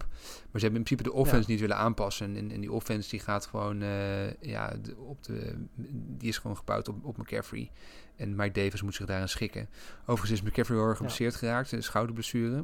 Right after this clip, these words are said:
Speaker 1: Eh, dus het
Speaker 2: Ja,
Speaker 1: zou
Speaker 2: zeker,
Speaker 1: zomaar
Speaker 2: ja.
Speaker 1: kunnen zijn dat Mike Davis de komende weken weer, eh, de nummer één running back is. Eh, dus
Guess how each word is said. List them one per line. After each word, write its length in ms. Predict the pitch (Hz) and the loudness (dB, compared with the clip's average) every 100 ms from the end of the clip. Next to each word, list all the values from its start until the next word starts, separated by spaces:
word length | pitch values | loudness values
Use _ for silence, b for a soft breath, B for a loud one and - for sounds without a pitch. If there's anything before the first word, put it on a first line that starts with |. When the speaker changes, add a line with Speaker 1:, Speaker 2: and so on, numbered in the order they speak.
| - | -4
Speaker 1:
Eh, 120 | - | -6
dus 40 | 113 | -4
het 260 | 110 110 110 | -2 -4 -4
Speaker 2:
Ja, 60 | 104 | 2
Speaker 1:
zou 180 | 135 | 4
Speaker 2:
zeker, 160 | 151 110 | 6 6
Speaker 1:
zomaar 220 | 113 113 | 4 4
Speaker 2:
ja. 60 | 113 | 2
Speaker 1:
kunnen 180 | 117 110 | 0 2
zijn 220 | 110 113 | 2 2
dat 100 | 110 | 2
Mike 260 | 107 107 107 | 2 2 2
Davis 180 | 107 113 | 0 -2
de 100 | - | -8
komende 300 | - 110 104 | -2 0 2
weken 300 | 107 113 104 | 4 2 0
weer, 260 | 104 104 | 0 0
eh, 300 | 101 101 101 | -2 -2 -2
de 80 | 101 | -4
nummer 260 | 101 101 104 | -4 -4 -4
één 240 | 101 101 | -4 -2
running 240 | 98 101 95 | 0 0 0
back 200 | 95 110 | -4 -4
is. 240 | 131 - B B B B B B | -6 -6 B B B B B B
Eh, 100 | - 104 101 98 98 98 98 98 | -4 -2 -2 -2 -2 -2 -2 -2
dus 200 | 101 95 | -4 -4